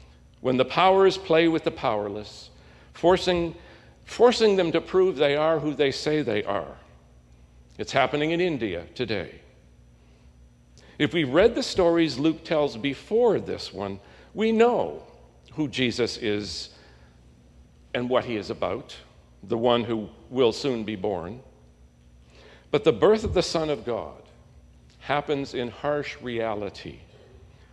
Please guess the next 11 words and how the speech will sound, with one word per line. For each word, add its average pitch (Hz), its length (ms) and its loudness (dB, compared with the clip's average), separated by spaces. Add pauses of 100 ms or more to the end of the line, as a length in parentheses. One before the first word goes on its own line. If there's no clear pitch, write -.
(100)
not 143 400 0
sweet 139 520 -8 (140)
romance, 113 920 -6 (1600)
among 131 440 -2
the 139 80 -6
powerless. - 960 -10 (1700)
There 139 200 6
are 135 80 6
no 190 200 8
trench 175 460 2
telephones 120 920 -2